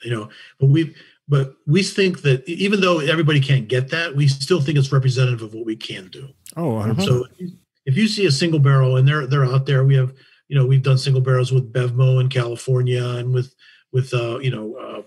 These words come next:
Speaker 1: Total Wine and with other retailers, and a few in Kentucky as well, particularly up in Covington and, you know, in the northern part of the state. Um, you know, we think it's representative of what, what we can deliver. So, you know, um, we're proud of the, of the single barrels we bring out, and we've,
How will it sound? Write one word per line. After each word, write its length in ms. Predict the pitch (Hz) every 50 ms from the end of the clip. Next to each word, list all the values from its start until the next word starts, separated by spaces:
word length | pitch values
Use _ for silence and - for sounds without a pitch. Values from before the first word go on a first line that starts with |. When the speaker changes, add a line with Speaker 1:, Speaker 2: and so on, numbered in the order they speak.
| _ -
Speaker 1:
Total 300 | - 135 123 117 117 113
Wine 540 | 120 135 143 139 135 135 135 135 135 131
and 120 | 117 113 117
with 160 | 117 113 -
other 200 | 123 123 127 117
retailers, 640 | 117 127 131 131 135 131 127 123 120 120 117 120 - - - - - 208
and 100 | 214 190
a 40 |
few 200 | 143 139 208 202
in 80 | 185 151
Kentucky 380 | 143 151 139 165 160 - 131 117
as 100 | 107 110
well, 240 | - 123 120 110
particularly 380 | 110 - 139 143 139 131 123 123
up 120 | 120 123
in 120 | 120 117 123
Covington 480 | - 117 107 113 113 107 120 117 113
and, 120 | 104 101 - _ _ - - _ _ _
you 100 | 139 113
know, 60 | 110
in 60 | 110
the 60 | 113 110
northern 340 | 117 127 131 131 123 117
part 180 | - 123 113 110
of 60 | 107
the 60 | 107
state. 400 | - - - 143 143 127 127 - - _ _ _ _ _ _ _ _ -
Um, 460 | 117 113 113 - - 220 214 - _ _ _ _ _ _ _ _ _ _ _ _ _ -
you 100 | 139 156
know, 200 | 147 123 131 139
we 120 | 156 175 180
think 140 | 180 180 185
it's 140 | 151 135
representative 520 | 175 170 139 143 135 165 175 170 147 135 123
of 60 | 127
what, 200 | 139 131 127 127
what 160 | 127 139 127
we 100 | 143 139
can 140 | 131 135 123
deliver. 400 | 113 117 131 - - - - - -
So, 360 | - - 117 117 117 113 127 _ _ _ _ _ _
you 120 | - 143 127
know, 580 | 110 110 120 117 _ _ _ _ _ - - -
um, 380 | - - - - 233 - - _ _ _ _ _ _ _ _ _ _
we're 160 | - 170 165 139
proud 280 | - 147 139 160 170 139
of 60 | 113
the, 280 | 117 113 113 117 123 -
of 200 | 117 113 110 107
the 80 | 120
single 280 | 113 - 127 123 110 107
barrels 340 | 104 113 110 110 113 - 127
we 100 | 117 110
bring 240 | 104 117 113 107 107
out, 240 | 107 113 123 - -
and 140 | 113 110 113
we've, 220 | 120 120 117